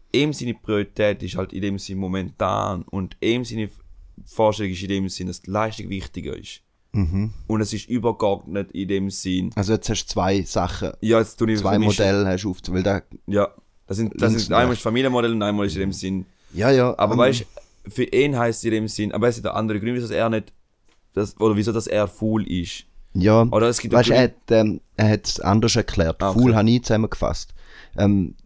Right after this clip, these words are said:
Speaker 2: sondern es ist darum gegangen, und das ist eben eine jahrhundertealte Erzählung, äh, ähm, wirklich, ja, weil da ist, ähm, da nennt sich, da ist die Erklärung von Rassismus oder der Grund, wieso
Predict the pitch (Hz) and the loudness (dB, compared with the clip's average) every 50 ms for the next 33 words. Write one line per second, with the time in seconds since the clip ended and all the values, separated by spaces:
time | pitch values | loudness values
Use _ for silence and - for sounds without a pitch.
0 | _ - - - - 110 98 95 50 52 - - - 101 101 - - 113 - - | _ -20 -8 -2 0 2 2 2 0 -4 -8 -6 -6 -6 -4 -4 -4 -6 -4 -2
1 | 120 123 120 120 - 120 107 110 113 113 107 95 85 - - - - - 113 101 | 2 2 2 2 2 2 2 2 2 2 0 -2 -4 -8 -12 -12 -6 -4 -4 0
2 | - 113 110 113 120 117 107 117 104 113 113 - - 113 113 110 107 104 107 143 | 2 2 2 2 2 0 0 2 2 2 2 2 2 2 4 4 4 6 6 6
3 | 151 147 139 - - 131 - 98 117 127 - 123 110 107 98 - - 113 101 107 | 4 4 2 2 2 2 4 4 2 2 4 2 2 2 2 0 0 2 2 2
4 | 117 127 127 135 - - - - - - _ _ _ _ - - - - _ _ | 2 2 0 -2 -4 -10 -20 -20 -20 -20 _ _ _ _ -8 -8 -8 -8 _ _
5 | - - - 110 110 104 - - - - - 95 90 - 143 - - - 135 - | -8 -2 0 2 2 2 0 -2 -6 -8 -6 -4 0 0 0 0 0 -2 -2 0
6 | - 127 123 113 120 - - 113 117 107 104 110 98 85 104 - - - - - | 2 4 4 4 4 2 2 2 2 4 6 4 4 4 4 2 0 -4 -6 -4
7 | - 87 95 92 87 90 - - _ _ _ _ _ _ _ - 110 104 104 107 | -2 0 2 2 0 -2 -6 -10 _ _ _ _ _ _ _ 0 2 4 4 4
8 | 107 95 - 117 101 - - - - _ _ _ - - - _ _ _ _ _ | 2 2 0 -2 -2 -4 -4 -8 -12 _ _ _ -20 -20 -20 _ _ _ _ _
9 | _ _ _ _ _ _ _ _ _ _ _ _ _ _ _ _ - - - - | _ _ _ _ _ _ _ _ _ _ _ _ _ _ _ _ -10 -4 -2 0
10 | 90 - - - - 95 - - - - 117 131 135 139 139 - - - 113 110 | 0 0 0 -2 -4 -4 -2 2 4 6 8 8 6 4 4 0 0 2 4 4
11 | 110 107 104 - - 143 - - - 117 92 87 - - - - - - 95 92 | 6 4 4 2 0 0 0 2 2 2 2 2 0 -2 -6 -6 -2 0 0 0
12 | 92 87 73 95 - - - - - - - - 113 95 110 120 131 151 160 156 | 0 0 -2 -4 -6 -10 -14 -18 -16 -8 -2 2 4 6 8 8 8 8 6 6
13 | 131 120 120 113 - - 123 127 127 127 120 - | 2 2 0 2 4 6 6 8 6 6 4 0